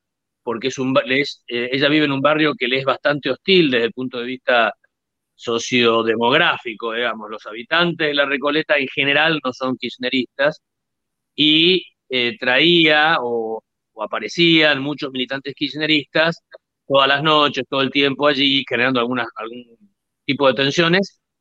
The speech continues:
y muchas molestias al vecindario, porque cortaban la calle todos los días, etcétera, y ahí viven muchas más personas, además de Cristina,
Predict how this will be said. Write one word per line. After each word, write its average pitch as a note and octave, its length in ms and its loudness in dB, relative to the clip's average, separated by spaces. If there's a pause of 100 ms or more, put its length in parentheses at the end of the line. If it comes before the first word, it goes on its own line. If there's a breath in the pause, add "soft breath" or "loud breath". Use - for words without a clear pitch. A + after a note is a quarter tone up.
y G3+ 120 0
muchas A3 340 4
molestias D#3+ 460 4
al C3 120 0
vecindario, D#3 540 2
porque A#2+ 240 -6
cortaban B2+ 440 -2
la A#2+ 120 0
calle B2+ 340 -2
todos B2+ 220 -2
los C3 140 0
días, B2 680 -2
etcétera, C3+ 340 -6
y B2 40 0
ahí B2+ 120 2
viven D3 360 2 (480)
muchas C#3+ 340 -2
más D3+ 180 0
personas, C#3 520 -2
además A#2+ 300 -2
de A2+ 60 -4
Cristina, G#2+ 500 -12